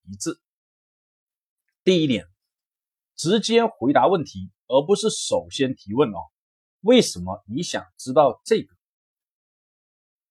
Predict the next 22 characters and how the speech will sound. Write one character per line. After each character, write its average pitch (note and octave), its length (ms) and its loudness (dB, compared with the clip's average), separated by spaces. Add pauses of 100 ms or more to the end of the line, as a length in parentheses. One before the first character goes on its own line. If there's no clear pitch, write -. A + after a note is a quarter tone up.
(260)
这 - 80 4
两 G#3+ 240 4
种 C#3+ 300 -2
沟 F3 120 0
通 F3 160 -6
模 A#2 140 -6
式 - 180 -12
不 G3 100 -8
一 E3+ 100 -8
样， F#3 180 -8 (200)
直 F#3+ 120 -12
接 A#3+ 140 2
回 G3 180 2
答 D#3 220 2 (160)
显 B2 260 -2
示 F3 160 -4
出 D#3+ 240 -8 (300)
内 G3 140 -2
心 E3+ 160 -4
的 D3+ 60 4
想 C#3 260 -4
法， E3+ 140 6